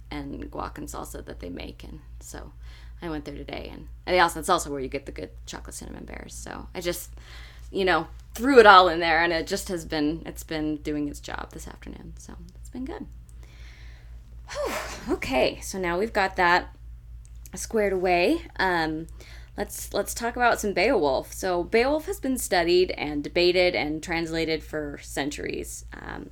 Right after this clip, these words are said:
so there's some debate among scholars as to when it was originally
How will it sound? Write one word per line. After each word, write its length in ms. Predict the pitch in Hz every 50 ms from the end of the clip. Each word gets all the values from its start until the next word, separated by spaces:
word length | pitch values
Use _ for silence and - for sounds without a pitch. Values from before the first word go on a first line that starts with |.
| - -
so 140 | - - -
there's 200 | 170 170 - -
some 200 | - 214 220 233
debate 380 | 214 214 214 185 175 175 - -
among 360 | 135 165 160 156 156 156 156
scholars 460 | - - 160 156 156 156 151 151 156
as 100 | 151 151
to 100 | - 175
when 200 | 151 156 156 160
it 60 | 127
was 140 | 135 156 151
originally 600 | 151 151 160 160 151 - 151 151 151 147 143 -